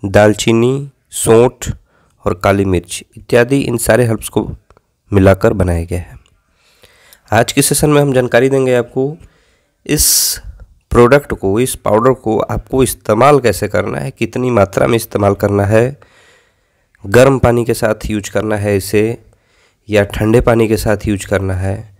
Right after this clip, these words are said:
इसको बॉयल करना है या क्या करना है, ये सारी जानकारी आज के वीडियो में दिया जाएगा।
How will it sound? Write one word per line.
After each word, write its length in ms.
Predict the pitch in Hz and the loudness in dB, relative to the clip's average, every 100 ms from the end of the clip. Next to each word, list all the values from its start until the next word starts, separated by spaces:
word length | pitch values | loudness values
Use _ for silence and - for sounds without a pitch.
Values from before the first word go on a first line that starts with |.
| _ _ - | _ _ -14
इसको 200 | - 117 | -4 -4
बॉयल 360 | 101 104 117 131 | 2 4 4 2
करना 340 | 127 117 110 104 | 0 -2 -2 -4
है 260 | 95 107 110 _ _ _ _ _ 107 | -6 -8 -10 _ _ _ _ _ -4
या 100 | 113 | -4
क्या 240 | - 127 | 0 0
करना 280 | 131 123 123 | 2 0 0
है, 60 | 139 | 0
ये 80 | 143 | -2
सारी 300 | - 107 117 | 0 2 2
जानकारी 420 | 107 104 104 117 | 0 -2 -2 0
आज 100 | 107 | 0
के 100 | - | -2
वीडियो 220 | 90 90 | -2 -2
में 120 | 107 | -4
दिया 200 | 127 90 | -6 -6
जाएगा। 340 | 85 82 92 | -4 -6 -8